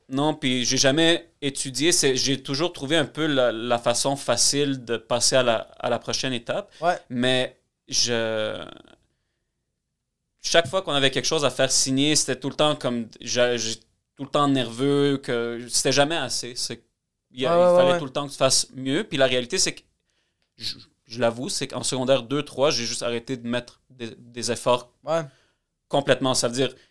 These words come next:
Speaker 1: les notes que j'avais, c'est les notes que j'avais en écoutant en classe. J'ai jamais vraiment étudié, jamais
Speaker 2: C'est
Speaker 1: mis
Speaker 2: ça, t'as
Speaker 1: plus
Speaker 2: pas mis plus, t'as
Speaker 1: Non,
Speaker 2: pas
Speaker 1: j'ai jamais p-, mis plus d'efforts parce que, je,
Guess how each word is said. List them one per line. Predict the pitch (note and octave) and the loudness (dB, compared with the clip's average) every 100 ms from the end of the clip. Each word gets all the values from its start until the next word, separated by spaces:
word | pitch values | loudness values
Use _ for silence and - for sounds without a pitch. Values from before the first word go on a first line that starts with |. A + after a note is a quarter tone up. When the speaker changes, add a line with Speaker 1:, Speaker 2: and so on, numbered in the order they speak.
| _ | _
Speaker 1:
les | - C3+ | -2 4
notes | D3+ - | 4 2
que | D#3+ | -4
j'avais, | C3 B2 B2+ D#3 | -4 -4 -4 -4
c'est | C#3 | -4
les | B2+ | -2
notes | C3 C#3 | -2 0
que | C3 | 0
j'avais | A#2+ A#2+ | 0 0
en | B2+ A#2 | 0 -2
écoutant | A2+ A2 - B2 | -6 -8 -4 -4
en | |
classe. | A#2+ B2 B2+ | 0 0 2
J'ai | G#2+ | 0
jamais | A#2+ C3 | -2 -2
vraiment | A#2+ A#2+ B2+ - | -2 -4 -4 -4
étudié, | B2+ - A#2 A#2+ B2 | -8 -8 -8 -6 -2
jamais | A#2+ C3 | -2 -2
Speaker 2:
C'est | D3+ | -2
Speaker 1:
mis | |
Speaker 2:
ça, | F3+ | -4
t'as | F3+ | -4
Speaker 1:
plus | C#3+ | -4
Speaker 2:
pas | |
mis | F#3 E3 | -6 -8
plus, | C3 D#3+ F3 D3+ | -10 -8 -6 -6
t'as | E3 | -4
Speaker 1:
Non, | G3+ | -2
Speaker 2:
pas | G3+ | -2
Speaker 1:
j'ai | F#3 | -4
jamais | A#3 | -6
p-, | A#3+ G3+ | -8 -10
mis | F3 | -10
plus | G#3+ G#3 D#3+ | -6 -4 -2
d'efforts | D#3 - A#3+ A#3 | -2 0 0 0
parce | C3+ - - | 0 2 2
que, | F3+ F#3+ G#3 G#3 - _ _ _ _ _ | 0 0 -2 -6 -12 _ _ _ _ _
je, | - | -20